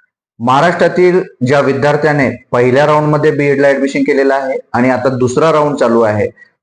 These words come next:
त्यामध्ये सुद्धा ज्या विद्यार्थ्यांना कॉलेज अलॉट झालेले आहे, ते सुद्धा विद्यार्थी ॲडमिशन घेत आहेत, प्रवेश घेत आहेत.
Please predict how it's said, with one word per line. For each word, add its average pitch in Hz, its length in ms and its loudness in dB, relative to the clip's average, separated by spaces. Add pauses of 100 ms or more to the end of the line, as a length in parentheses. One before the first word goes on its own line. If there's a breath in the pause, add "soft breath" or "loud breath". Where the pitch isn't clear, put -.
(100)
त्यामध्ये 147 380 0
सुद्धा 147 240 -2
ज्या 135 160 0
विद्यार्थ्यांना 131 600 0
कॉलेज 135 360 0
अलॉट 139 220 2
झालेले 110 340 2
आहे, 107 220 0
ते - 340 -6
सुद्धा 143 240 -2
विद्यार्थी 127 640 0
ॲडमिशन 120 520 0 (180)
घेत 135 220 0
आहेत, 117 200 0
प्रवेश 107 420 -2
घेत 98 240 -4
आहेत. 85 160 -2